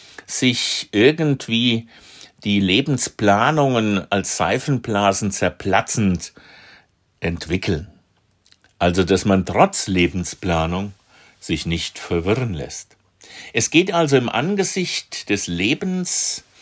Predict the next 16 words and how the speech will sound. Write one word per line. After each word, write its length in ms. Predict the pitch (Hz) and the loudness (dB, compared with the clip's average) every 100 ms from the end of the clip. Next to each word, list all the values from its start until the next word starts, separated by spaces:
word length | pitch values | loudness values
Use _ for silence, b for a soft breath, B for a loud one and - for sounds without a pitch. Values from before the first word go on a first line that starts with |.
| b b | b b
und 140 | - 87 | -6 -6
im 120 | 78 | -4
Angesicht 580 | 90 117 143 - 107 - | -4 0 -2 -2 -6 -4
Gottes 360 | 110 127 110 - | -2 -2 -4 -2
nicht 420 | 90 156 - - | 2 2 0 -2
darum, 440 | 175 156 165 165 156 B B B | -2 0 -2 -2 -6 B B B
auf 120 | 104 | -8
seinen 400 | - 107 104 98 | -2 0 2 0
Plänen 600 | - 98 110 208 240 139 | -2 -4 -2 -2 0 -2
zu 200 | 98 - | -2 -6
bestehen 720 | 85 92 - 90 90 160 202 196 B B B B | -6 -6 -6 -4 -4 -4 -6 -8 B B B B
oder 200 | 117 120 | 2 2
wie 120 | 143 | 4
ein 100 | 170 | 0
aufgeschreckter 840 | - 139 - - 151 151 156 156 123 | 4 2 2 -4 -2 -2 0 0 0
Vogelschwarm 1400 | - - 147 175 175 147 - 117 110 131 175 180 160 | -4 2 2 4 2 0 -2 0 2 2 2 0 -2